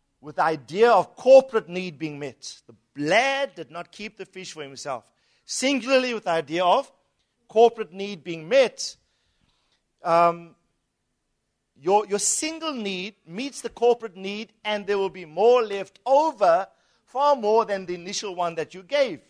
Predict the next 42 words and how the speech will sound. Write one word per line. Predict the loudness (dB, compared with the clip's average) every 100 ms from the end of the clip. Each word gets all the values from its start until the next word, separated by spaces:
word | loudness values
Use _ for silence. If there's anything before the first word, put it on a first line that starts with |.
| _ _ _ _ _ _ -8
Now, | -6
I |
don't | -4
know | -2
about | 0 0 -2
you, | -12
but | -6
I | -2
want | -2 2 0 0
to | -8
see | -8 -6
the | -6
miraculous. | -4 -2 -4 -6 -4 -4 -4 -10 -12 -16 -20 _ _ _ _ _ _ _ _
Huh? | -10 -10
I've | -10
been |
studying | -8 -4 -4 -4
signs | -4 -4 -4
and | -6 -2
wonders | -2 -2 -6
yesterday | -4 -6 -6 0
afternoon. | 0 0 -4 -12 -12 -14 _ _ _
The | 0
whole | 2 2
idea | -2 -4 -2 -2
of | 0 -2 -2 -8 _ _ _ _
being | -8 -6
attested | -12 -12 -12 -12 -14 -18 -10
by | -10
great, | -10 -10 -10 -10 _ _ _
the | _
Bible | -6 -6
says | -6 -14
Jesus | -12 -12 -12 -12
was | -12
the | -14
man | -8 -8 -8 _ _ _
attested | -16 -10 -4 -2 -4 -4 -6 -6 _ _ _ _ -10
by | -8
great | -8 -10 -8 -8
signs | -6 -4 -6 -8 -4
and | -4 -4